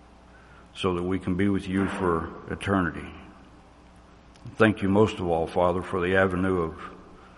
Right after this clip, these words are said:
repentance and forgiveness through him, through his sacrifice,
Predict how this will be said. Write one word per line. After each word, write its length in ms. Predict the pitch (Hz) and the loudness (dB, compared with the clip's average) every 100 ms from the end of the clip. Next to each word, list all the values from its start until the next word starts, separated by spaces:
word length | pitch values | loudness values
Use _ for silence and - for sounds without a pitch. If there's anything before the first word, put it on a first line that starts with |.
| - - - | -20 -20 -12
repentance 680 | - 78 117 117 104 107 - | -10 -4 2 2 4 0 0
and 120 | 104 87 | 0 0
forgiveness 680 | 90 98 104 98 98 87 - | -2 2 4 4 0 -2 -4
through 280 | 113 120 | 2 2
him, 400 | 95 82 78 82 80 - - - - - - - - - - - - - | 2 -2 -4 -6 -12 -18 -20 -20 -20 -20 -20 -20 -20 -20 -20 -20 -20 -6
through 140 | 95 | -2
his 220 | 90 113 - | 2 2 4
sacrifice, 1000 | 95 82 - 85 80 76 90 - - | 4 4 0 -8 -6 -6 -8 -12 -14